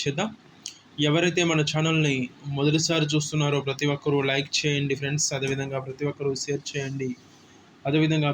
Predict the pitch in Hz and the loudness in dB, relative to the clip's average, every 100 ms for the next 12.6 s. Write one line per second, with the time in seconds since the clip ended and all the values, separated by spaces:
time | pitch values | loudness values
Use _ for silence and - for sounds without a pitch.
0 | 143 139 156 151 160 147 143 147 151 151 | 0 0 0 0 0 -2 0 0 0 0
1 | 147 147 139 139 147 151 147 147 139 135 | 0 -2 -2 -2 0 -2 -2 0 0 0
2 | 143 143 143 147 143 147 143 135 139 143 | -2 -2 -2 0 0 0 0 -2 -4 -6
3 | 143 131 - 135 131 - 131 127 - - | -4 -6 -6 -12 -10 -8 -6 -8 -10 -20
4 | - - - - - 139 151 156 156 147 | -20 -20 -20 -20 -8 0 2 4 2 2
5 | 135 143 131 151 151 147 139 135 143 139 | 0 -2 0 0 2 2 2 0 -4 -4
6 | - 170 165 165 147 - 143 139 131 - | -4 -2 -2 0 -2 -2 -4 -4 -6 -10
7 | - - - - - - 131 147 170 170 | -20 -20 -20 -20 -18 -6 0 4 4 2
8 | 165 160 156 151 143 147 - 160 156 156 | 2 2 0 -2 -4 -4 0 0 0 0
9 | 143 - 143 143 139 131 143 147 156 156 | 0 -2 -6 -4 -6 -6 -2 0 2 0
10 | 151 143 143 147 143 - 139 139 - - | 0 0 0 -2 -4 -4 -6 -8 -8 -16
11 | - - - - 143 156 156 156 147 151 | -20 -20 -20 -6 0 0 2 0 2 0
12 | 147 151 151 147 - 147 | -2 0 -2 -2 -2 -2